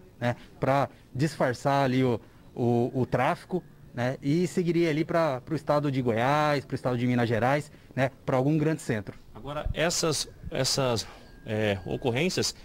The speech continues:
Speaker 2: com, com sucesso, na verdade, é com, conta com o apoio do efetivo e conta também com este equipamento que é essa autofiscalização que consegue chegar realmente em qualquer irregularidade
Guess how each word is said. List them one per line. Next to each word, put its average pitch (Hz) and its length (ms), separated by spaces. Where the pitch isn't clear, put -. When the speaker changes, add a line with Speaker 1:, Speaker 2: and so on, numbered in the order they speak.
Speaker 2:
com, 120 260
com 143 120
sucesso, 151 460
na 120 100
verdade, 113 400
é 170 100
com, 165 140
conta 180 300
com - 100
o 135 40
apoio 123 280
do 147 120
efetivo 208 440
e 214 80
conta 175 300
também 170 260
com 185 200
este 202 340
equipamento 147 600
que 143 200
é 151 160
essa 131 360
autofiscalização 139 1160
que 147 80
consegue 160 400
chegar 135 420
realmente 127 420
em 147 80
qualquer 135 420
irregularidade 120 840